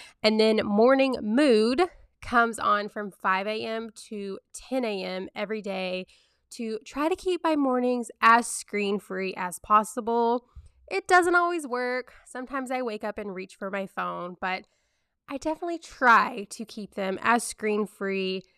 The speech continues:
as possible. And my second tip for social media, so that it feels like it's not disturbing your peace or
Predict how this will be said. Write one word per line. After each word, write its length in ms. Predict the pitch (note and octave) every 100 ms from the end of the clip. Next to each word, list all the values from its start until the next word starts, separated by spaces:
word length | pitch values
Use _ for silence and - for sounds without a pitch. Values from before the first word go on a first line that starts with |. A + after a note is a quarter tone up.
| _ _ -
as 420 | G3 F#3 F#3 F3+ A#3+ _
possible. 720 | - G3+ F#3+ - - - A#3 - - - - - - _ _ _
And 320 | B3+ B3 B3 A#3+
my 300 | A#3+ A#3 A#3
second 320 | - F#4+ C#4+
tip 220 | C4+ A3
for 120 | -
social 300 | G#3+ G#3 -
media, 420 | G3 F#3+ F#3 F#3+
so 140 | G3 A3+
that 140 | G#3+
it 140 | G3+ G3
feels 440 | A#3 A#3 A#3+ G#3+
like 300 | A3+ G#3 G3+ -
it's 240 | G3 -
not 520 | G#3 G3 G3 G3 F#3+ - _ _ -
disturbing 640 | B3+ - A#3+ A#3+ A#3 A#3+
your 140 | G#3
peace 460 | G3+ A3 G3+ G3 F#3
or 320 | - G3 G3